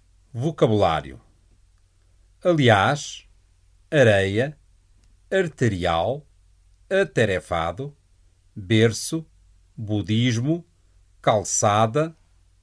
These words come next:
capela, cave, concerto, confucionismo, convívio, cópia, costume,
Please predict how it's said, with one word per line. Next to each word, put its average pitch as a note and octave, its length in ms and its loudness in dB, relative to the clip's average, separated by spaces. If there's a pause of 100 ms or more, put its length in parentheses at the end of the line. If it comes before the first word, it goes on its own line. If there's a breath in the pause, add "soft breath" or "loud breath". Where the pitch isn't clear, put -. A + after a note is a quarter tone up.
(140)
capela, G#2+ 840 0 (800)
cave, F#2+ 680 -4 (580)
concerto, D#3 880 -4 (520)
confucionismo, B2 1200 -4 (640)
convívio, A#2 880 -4 (640)
cópia, C3+ 640 2 (520)
costume, B2 840 -4